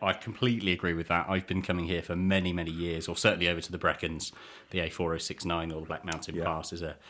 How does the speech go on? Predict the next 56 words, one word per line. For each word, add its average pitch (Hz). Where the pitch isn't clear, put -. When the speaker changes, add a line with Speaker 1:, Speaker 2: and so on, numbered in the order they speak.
Speaker 1:
an 110
old, 104
old 92
favourite 92
of 90
mine. 85
I -
think 90
it's 90
from, 92
uh, -
almost 104
as 95
soon 98
as 85
I 85
could 87
drive, 85
I 82
was 80
driving 85
across -
from 80
southwest 80
London 78
to 76
go 85
and 78
explore 87
this 85
mystical 95
foreign 95
land 92
known 101
Speaker 2:
Yeah. 90
Speaker 1:
as 85
Wales. 85
Um, 85
and 90
now 90
I 82
only 82
live 82
about 85
an 87
hour 85
and 80
a -
half 95
from 71
here, 73
and 80
it's -
just -
brilliant. 87
So, 85